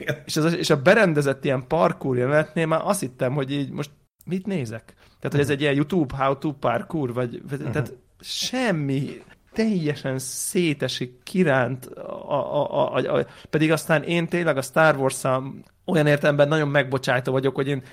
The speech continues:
Speaker 2: tényleg le tudok menni gyerekbe, és, és amikor én
Speaker 1: Ja,
Speaker 2: kapom
Speaker 1: gy-,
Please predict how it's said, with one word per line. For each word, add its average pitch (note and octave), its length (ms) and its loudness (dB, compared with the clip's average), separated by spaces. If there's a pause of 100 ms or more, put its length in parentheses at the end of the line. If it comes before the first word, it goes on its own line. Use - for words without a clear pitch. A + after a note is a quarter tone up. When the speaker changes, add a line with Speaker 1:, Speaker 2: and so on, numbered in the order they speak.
(160)
Speaker 2:
tényleg E3+ 360 4
le C#3+ 100 2
tudok C3 300 -2
menni B2 280 -2
gyerekbe, A#2 580 -4
és, B2 200 -10 (280)
és - 120 -8
amikor C#3 300 -2
én C#3+ 60 4
Speaker 1:
Ja, C#3 80 8
Speaker 2:
kapom D3+ 160 2
Speaker 1:
gy-, C#3+ 80 2